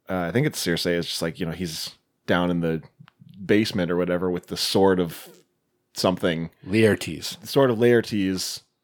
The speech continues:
Speaker 1: s-, you know, run through him. And so <laughs> Radu goes down there, and he lifts up the sword, and Vladislav wakes up, and he's like, "You have resurrected me. What is,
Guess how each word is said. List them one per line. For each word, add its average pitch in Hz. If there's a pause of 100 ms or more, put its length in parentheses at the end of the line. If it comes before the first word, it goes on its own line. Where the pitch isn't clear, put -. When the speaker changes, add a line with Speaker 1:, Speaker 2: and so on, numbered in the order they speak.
(180)
Speaker 1:
s-, - (360)
you 92
know, 85 (340)
run 98
through 110
him. 90 (1160)
And 110
so -
<laughs> -
Radu 151
goes 147
down 143
there, 101 (580)
and 104
he 98
lifts 147
up 160
the 123
sword, 110 (340)
and 90
Vladislav 127
wakes 120
up, 127 (920)
and 92
he's 87
like, 78
"You 107
have 107
resurrected 123
me. 104 (720)
What 135
is, 123